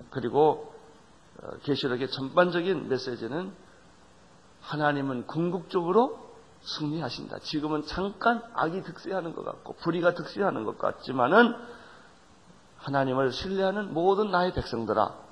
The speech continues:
두려워하지 말라. 이 고난은 곧 끝난다. 그래서 사십이 개, 자꾸 이 날짜를 주는 거예요. 천이백육십 일, 광야에서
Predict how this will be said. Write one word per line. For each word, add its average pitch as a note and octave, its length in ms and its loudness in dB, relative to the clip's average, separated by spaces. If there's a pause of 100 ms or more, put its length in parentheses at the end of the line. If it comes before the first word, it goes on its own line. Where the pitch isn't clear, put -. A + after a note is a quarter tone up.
(260)
두려워하지 A#2 500 -4
말라. F3+ 360 -4 (180)
이 B2+ 100 -4
고난은 B2 420 -2
곧 - 160 -8
끝난다. A#2 520 -4 (340)
그래서 C3+ 220 -6
사십이 B2 500 -6
개, A#2 120 -2
자꾸 - 260 -6
이 D3+ 60 0
날짜를 A#2+ 400 0
주는 G#2 300 -6
거예요. F2 240 -6 (300)
천이백육십 A#2+ 680 -4
일, F#2 100 -4 (180)
광야에서 A#2 680 -2